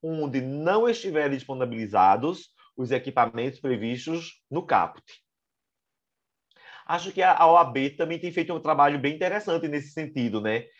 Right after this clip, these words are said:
Nos fóruns, principalmente nos fóruns grandes, ela mantém uma sala com computadores disponíveis, com acesso à internet,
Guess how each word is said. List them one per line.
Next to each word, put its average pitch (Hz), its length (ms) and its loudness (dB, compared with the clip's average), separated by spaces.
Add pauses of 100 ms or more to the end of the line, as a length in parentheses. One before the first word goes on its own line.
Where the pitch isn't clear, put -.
(320)
Nos 131 560 -4
fóruns, 135 920 6
principalmente 147 420 -4
nos 160 180 -10 (220)
fóruns 139 340 0
grandes, 131 520 0
ela 143 160 2
mantém 160 320 -2
uma 139 200 -2
sala 131 680 4 (420)
com 143 160 -10
computadores 123 640 2
disponíveis, 123 680 -6
com 127 80 -6
acesso 120 560 -2
à 113 220 0
internet, 135 600 -4